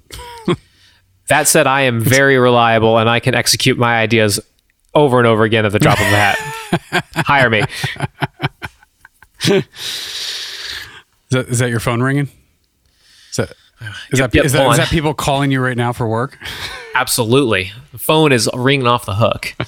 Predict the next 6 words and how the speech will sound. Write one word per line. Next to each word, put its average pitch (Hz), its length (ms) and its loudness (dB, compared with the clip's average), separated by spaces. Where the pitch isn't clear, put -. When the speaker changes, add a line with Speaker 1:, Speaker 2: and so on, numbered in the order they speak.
Speaker 2:
And 110 120 0
then 110 140 2
I 104 80 2
woke 101 200 -2
up. - 220 -4
Um, 123 500 0